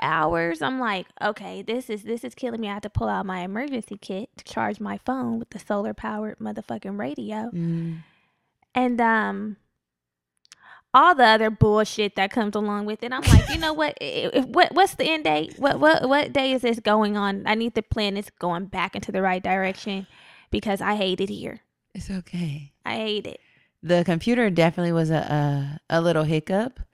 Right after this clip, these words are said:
Speaker 2: a little speed bump, a road bump. But here we are.
Speaker 1: Yeah, we're here.
Speaker 2: Another week.
Speaker 1: So, um, how was your weekend?
Speaker 2: My weekend was good. Um,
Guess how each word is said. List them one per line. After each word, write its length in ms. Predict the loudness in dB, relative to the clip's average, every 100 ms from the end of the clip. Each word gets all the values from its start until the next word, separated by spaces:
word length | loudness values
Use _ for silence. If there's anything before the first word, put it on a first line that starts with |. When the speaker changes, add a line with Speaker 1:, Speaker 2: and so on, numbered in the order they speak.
| _ _ _ _ _
Speaker 2:
a 100 | -4
little 240 | 0 0 0
speed 400 | -2 -2 -2 2
bump, 300 | 2 2 -6 -8 -4
a 60 |
road 260 | 0 0 2
bump. 280 | 0 2 0 0 _ _ _
But 120 | -2
here 180 | 0 2
we 140 | 2 2
are. 460 | 2 -2 -8 -14 _ _ _ -20
Speaker 1:
Yeah, 180 | -20 -12
we're 120 | -10
here. 300 | -10 -10 -14 -10
Speaker 2:
Another 360 | -8 -6 -4 -4
week. 420 | -4 -6 -10 -6
Speaker 1:
So, 320 | 0 2 2 0
um, 260 | -2 -2 -4
how 180 | -6
was 120 | -6 -6
your 120 | -6
weekend? 340 | -8 -8 -12 -14 -20 _ -20 _ _
Speaker 2:
My 120 | -2 0
weekend 300 | 0 2 4
was 200 | 4 8
good. 640 | 12 12 12 12 10 6 4
Um, 800 | 6 6 6 4 2 0 -4